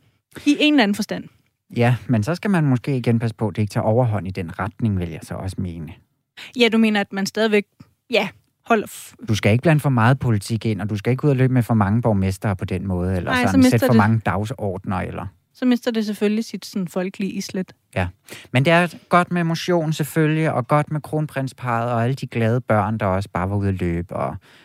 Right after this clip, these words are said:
Speaker 2: prins Felix kom, og altså, der var ikke et øje tørt.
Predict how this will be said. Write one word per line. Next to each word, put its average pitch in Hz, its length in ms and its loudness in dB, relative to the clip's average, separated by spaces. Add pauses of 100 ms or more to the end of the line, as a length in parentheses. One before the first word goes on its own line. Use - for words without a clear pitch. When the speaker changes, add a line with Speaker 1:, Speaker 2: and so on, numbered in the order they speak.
Speaker 2:
prins 120 240 2
Felix 101 460 -4
kom, 82 300 -6
og - 160 -18 (440)
altså, - 220 -12 (120)
der 117 60 4
var 139 100 4
ikke 180 120 4
et 185 60 2
øje 139 260 6
tørt. 92 380 -4